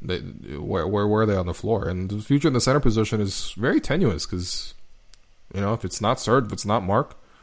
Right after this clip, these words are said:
what is it, Chris Boucher? Boucher didn't even play in the series. He played early in the series, maybe, like, a couple of games here and there, but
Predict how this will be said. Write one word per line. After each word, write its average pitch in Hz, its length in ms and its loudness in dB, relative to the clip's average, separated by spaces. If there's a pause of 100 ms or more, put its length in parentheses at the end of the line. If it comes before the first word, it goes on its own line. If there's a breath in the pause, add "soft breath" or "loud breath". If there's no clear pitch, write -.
(600 soft breath)
what 101 140 0
is 85 100 -4
it, - 80 -12
Chris - 180 2
Boucher? 123 640 0
Boucher 110 220 -2
didn't 196 160 0
even 151 140 0
play 117 200 2
in 147 80 0
the 87 80 -4
series. 101 480 0
He - 140 -4
played 127 240 8
early 113 260 4
in 90 80 -2
the 85 60 -6
series, 90 560 -4
maybe, 98 240 -2
like, 90 200 -2 (140)
a 110 60 -18
couple 98 240 0
of 92 60 -4
games 101 260 -2
here 95 120 0
and 90 120 -2
there, 104 180 0
but 87 160 -4